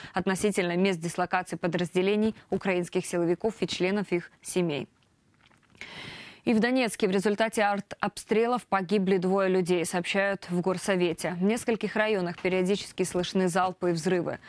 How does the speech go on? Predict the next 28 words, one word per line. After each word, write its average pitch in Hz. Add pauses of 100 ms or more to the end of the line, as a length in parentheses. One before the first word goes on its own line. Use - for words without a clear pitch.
(200)
Обстановка 220
в 190
городе 196
остается 175
напряженной. 170 (360)
Тем 214
не 240
менее, 240
удалось 196
восстановить 190
энергоснабжение 196
некоторых 180
подстанций. 220
Системы 196
жизнеобеспечения 185
города 180
работают 180
в -
штатном 180
режиме. 202 (320)
Ремонтные 233
бригады 220
продолжают 185
ликвидировать 190
повреждения 180
на 175
сетях 180
газа 214